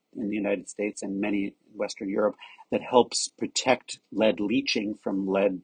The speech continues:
pipes and fixtures. And, uh, the water that they started to draw was, um, was, uh, more likely to corrode the pipes. So there was a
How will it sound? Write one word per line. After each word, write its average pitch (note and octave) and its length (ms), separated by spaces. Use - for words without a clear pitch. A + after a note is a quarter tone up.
pipes A2 320
and G#2 160
fixtures. - 560
And, A#2 420
uh, G#2+ 240
the B2+ 80
water C#3+ 360
that B2 160
they B2+ 80
started G#2+ 360
to - 200
draw G#2 320
was, G#2 480
um, - 400
was, A2 400
uh, A#2+ 180
more B2+ 180
likely A#2+ 300
to A2 80
corrode G#2+ 420
the - 80
pipes. - 360
So A2+ 120
there B2 140
was A#2+ 120
a B2 140